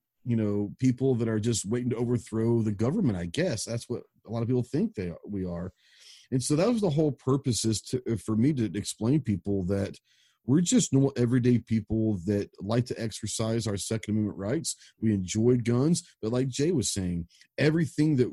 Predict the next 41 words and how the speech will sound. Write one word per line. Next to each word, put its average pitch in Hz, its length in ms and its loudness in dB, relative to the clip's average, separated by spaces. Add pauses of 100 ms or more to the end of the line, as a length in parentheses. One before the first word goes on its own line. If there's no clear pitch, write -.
(140)
most 127 520 4
of 92 160 0
us, 107 260 -4
I 104 80 -8
would 120 140 -2
say 123 180 -2
that, 98 260 -4
that 98 120 -12
ninety-eight 135 600 0
percent 147 420 0
of 127 80 0
us, 110 160 -4
ninety-nine 120 520 2
point 123 240 2
nine 123 300 2
percent 104 340 0
of 95 60 -2
us 95 120 -6
almost, 95 540 -6 (1120)
everything 160 420 6
we 151 140 6
do 135 220 4
is, 127 280 2
is 117 160 0
safety. 139 420 -2 (120)
Everything 139 380 4
we 127 120 6
do 117 420 4
is 101 380 0
understanding 117 460 0
that 101 80 -2
we're 117 160 2
trying 131 320 0
to 120 140 -4
keep 123 300 -4
other 123 200 2
people, 110 360 -2
not 117 200 -2
just 123 240 -4
ourselves, 107 520 -4
safe. 113 480 -4